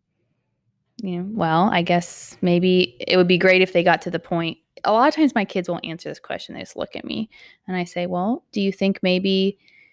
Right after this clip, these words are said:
you, you react in anger, or you react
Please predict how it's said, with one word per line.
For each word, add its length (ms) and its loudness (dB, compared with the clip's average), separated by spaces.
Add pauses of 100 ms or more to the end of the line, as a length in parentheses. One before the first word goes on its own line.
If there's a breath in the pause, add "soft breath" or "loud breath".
(120)
you, 500 0 (760)
you 200 0
react 680 0 (320)
in 200 0
anger, 640 0
or 80 2
you 260 -2
react 380 -6